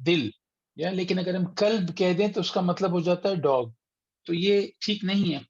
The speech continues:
قل کا مطلب ہوتا ہے کہو، ٹھیک ہے؟ اور کل کا مطلب ہوتا ہے کھاؤ۔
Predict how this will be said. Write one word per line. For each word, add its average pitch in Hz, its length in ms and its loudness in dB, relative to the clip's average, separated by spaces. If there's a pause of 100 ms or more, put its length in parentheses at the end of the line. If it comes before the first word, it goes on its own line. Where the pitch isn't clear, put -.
قل 226 260 2
کا 208 160 -2
مطلب 190 280 -4
ہوتا 190 220 -2
ہے 101 60 0 (120)
کہو، 151 360 2 (440)
ٹھیک 175 180 -6
ہے؟ 233 40 -8 (420)
اور 180 260 0
کل 240 160 4
کا 240 100 2
مطلب 220 320 0
ہوتا 220 180 2
ہے 226 80 4
کھاؤ۔ 151 540 0